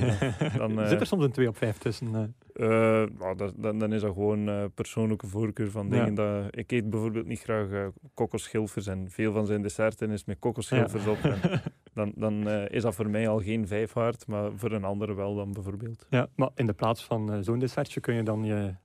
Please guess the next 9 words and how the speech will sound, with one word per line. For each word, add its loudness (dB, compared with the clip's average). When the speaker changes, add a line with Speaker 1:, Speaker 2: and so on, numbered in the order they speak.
Speaker 1:
je 0
lievelingskostje -2
binnennemen, -2
hè, 2
namelijk, 0
eh, -4
M -2
en -4
M's. -12